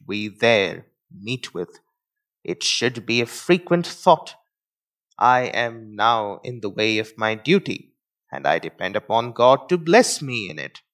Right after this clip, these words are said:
When buying or selling, we are to remember that God's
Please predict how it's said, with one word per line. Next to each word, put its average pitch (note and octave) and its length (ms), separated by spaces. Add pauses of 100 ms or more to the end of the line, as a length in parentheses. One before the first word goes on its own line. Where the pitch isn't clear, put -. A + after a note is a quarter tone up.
(440)
When F3+ 260
buying G#3+ 480
or G3+ 240
selling, D#3+ 640 (240)
we D3 200
are C#3 220
to C3+ 140
remember G#2+ 600 (480)
that - 220
God's B2+ 480